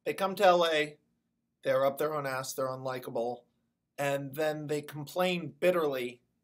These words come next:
about how everyone in L A is so fake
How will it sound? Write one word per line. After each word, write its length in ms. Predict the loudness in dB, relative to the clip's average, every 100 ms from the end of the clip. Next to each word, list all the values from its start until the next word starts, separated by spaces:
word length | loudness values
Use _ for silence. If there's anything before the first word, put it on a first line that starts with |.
| -6
about 460 | 0 2 2 2
how 340 | 2 4 6 4
everyone 420 | 0 -4 -6 -4
in 100 | -4
L 200 | -4 0
A 160 | 0 0
is 160 | -2
so 240 | 0 0 -2
fake 500 | -4 -4 -4 -6